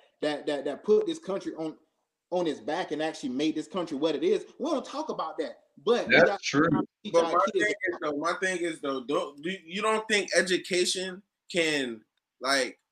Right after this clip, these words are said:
Speaker 3: it, it may scare some of the, some people,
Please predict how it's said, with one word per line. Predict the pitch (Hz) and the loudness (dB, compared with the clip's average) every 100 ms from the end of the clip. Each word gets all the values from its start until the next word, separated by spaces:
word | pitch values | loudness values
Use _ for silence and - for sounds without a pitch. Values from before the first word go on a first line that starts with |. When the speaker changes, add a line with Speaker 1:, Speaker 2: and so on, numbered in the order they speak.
| _ _ - | _ _ -6
Speaker 3:
it, | 156 156 | -6 -4
it | 156 147 | -4 0
may | 151 190 | 2 2
scare | 196 - 185 175 160 | 0 0 2 2 2
some | 185 175 | 0 2
of | 170 156 | 2 0
the, | 139 110 - _ 101 - - | 0 -2 -6 _ -20 -20 -10
some | - 170 202 190 | 0 2 2 0
people, | 190 160 - | -6 -6 -8